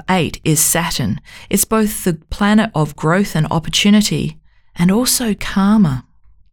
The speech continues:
People influenced by nine are committed to service to mankind.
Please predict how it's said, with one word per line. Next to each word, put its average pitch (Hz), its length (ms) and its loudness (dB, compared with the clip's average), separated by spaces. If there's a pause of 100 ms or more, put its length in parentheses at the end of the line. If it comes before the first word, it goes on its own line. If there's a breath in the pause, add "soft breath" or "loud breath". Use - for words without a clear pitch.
(1800)
People 170 320 0
influenced 170 540 2
by 160 200 4
nine 160 420 4
are 156 100 0
committed 165 500 2
to - 120 -4
service 165 520 0
to 151 100 0
mankind. 151 960 0